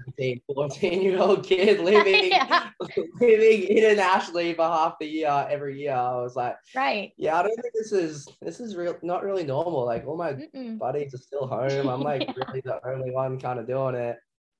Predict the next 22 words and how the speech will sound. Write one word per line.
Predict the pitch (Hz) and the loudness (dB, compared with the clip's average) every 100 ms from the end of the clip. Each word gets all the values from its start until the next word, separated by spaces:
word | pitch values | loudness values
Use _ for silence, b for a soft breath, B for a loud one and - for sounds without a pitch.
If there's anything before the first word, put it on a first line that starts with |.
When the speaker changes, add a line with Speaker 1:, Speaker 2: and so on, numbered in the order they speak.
| _ _ | _ _
Speaker 1:
Um, | 131 131 127 120 117 113 110 - | -2 0 2 2 0 -4 -10 -6
so | - | 2
I | 143 147 | 2 4
probably | 165 160 | 2 2
think, | 147 139 135 | -2 -4 -4
like, | 123 | -6
around | 123 123 117 | -4 -4 -6
that | 113 98 | -8 -8
time, | - 110 110 110 | -6 -6 -6 -4
like, | 104 101 98 _ | -4 -6 -10 _
my | 117 | -10
second | 120 - 113 110 | -8 -6 -6 -6
trip | 107 104 104 | -8 -8 -8
to | |
the | 101 | -12
States, | 104 95 90 - - - _ _ | -8 -6 -8 -12 -20 -20 _ _
um, | 110 104 98 98 - | -10 -8 -8 -10 -10
and | 101 | -10
I | |
was | 98 101 | -8 -8
fourteen, | 98 92 85 90 120 | -8 -8 -10 -8 -8
and | 101 | -8